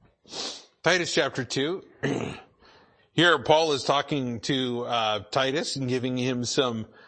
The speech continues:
uh, pastoral advice, some things that he needs to wind up doing. He goes through all of this, uh, uh, through all of these things, and specifically in Titus chapter two,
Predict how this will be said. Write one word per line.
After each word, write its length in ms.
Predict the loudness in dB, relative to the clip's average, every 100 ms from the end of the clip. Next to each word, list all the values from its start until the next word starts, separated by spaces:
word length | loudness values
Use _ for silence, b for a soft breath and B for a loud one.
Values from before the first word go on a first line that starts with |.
| B B
uh, 220 | 0 0
pastoral 760 | 2 0 2 2 0 2 0 0
advice, 640 | 0 2 2 0 -4 -8 -8
some 220 | -6 -4
things 320 | -2 -2 -4
that 160 | -4 -4
he 100 | -4
needs 280 | -4 -4 -2
to 80 | -2
wind 280 | 0 -2
up 140 | -4 -4
doing. 320 | -4 -4 -6 -12 _ _ _ _ _ _ _ _ _ _ _ _ _ _ _ _ _ _ _ _ _ _ -14 -14 -16 -20 -18 -14 B B B B B -20 B B -4
He 120 | 2
goes 300 | 4 4 0
through 160 | 2
all 240 | 4 4 4
of 120 | 2
this, 300 | 0 0 0
uh, 60 | 2
uh, 1500 | 2 2 0 0 0 2 0 -2 -6 -8 -10 -10 -10 -8 -8
through 220 | -2 2
all 180 | 4 2
of 100 | 0
these 260 | -2 -4 0
things, 320 | 0 0 -2
and 140 | -4
specifically 680 | -2 -2 0 0 0 0 0
in 80 | 0
Titus 360 | 0 0 -2 0
chapter 280 | -2 0
two, 340 | -2 0 0